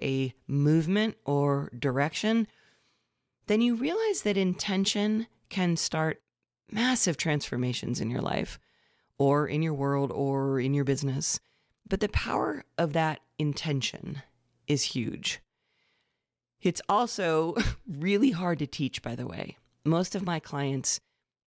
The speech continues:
start to understand intention only because they experience its power, and that's because I don't do a single event or retreat or Zoom these days without infusing some kind of intention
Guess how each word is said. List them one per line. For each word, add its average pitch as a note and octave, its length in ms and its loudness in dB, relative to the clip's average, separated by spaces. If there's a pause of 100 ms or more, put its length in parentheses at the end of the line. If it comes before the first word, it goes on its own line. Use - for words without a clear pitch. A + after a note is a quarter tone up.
(120)
start E3 320 0
to - 140 -10
understand C3+ 560 -4
intention C#3+ 800 -2
only F#3 340 4
because D#3 420 -2
they C#3+ 160 2
experience D#3+ 840 0
its - 240 -6
power, G3+ 560 2 (260)
and D#3+ 160 2
that's B3 220 0
because F3 320 -2
I D#3+ 100 0
don't G3 220 0
do E3+ 140 0
a D#3 40 2
single F#3+ 400 0
event F3+ 360 0
or D3 120 0
retreat C3+ 440 0
or C3+ 160 2
Zoom C#3 560 2
these C#3 280 2
days C3+ 320 0
without C#3+ 320 2
infusing D3+ 540 2
some D3+ 300 -2
kind D3 240 0
of C3+ 80 2
intention C#3+ 720 0